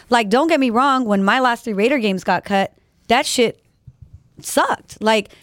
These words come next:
I am like, that broke my fucking, like, "No, I wanna be there."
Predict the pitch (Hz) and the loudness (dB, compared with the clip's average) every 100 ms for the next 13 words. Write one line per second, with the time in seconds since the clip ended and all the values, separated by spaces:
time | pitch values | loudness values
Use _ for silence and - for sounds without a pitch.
0 | _ - _ 214 240 311 254 202 185 180 | _ -20 _ -4 0 2 2 0 0 0
1 | - 170 - _ - 233 233 - - 214 | -2 -12 -18 _ -2 0 0 -6 -4 0
2 | 226 220 180 - - 214 - 220 202 190 | 0 -2 -6 -8 -4 -2 -2 -4 -2 -2
3 | 165 247 302 320 320 330 330 320 302 262 | 0 0 2 4 4 4 4 2 2 2
4 | 247 269 285 196 156 285 320 220 214 208 | 2 2 0 0 0 2 2 2 2 0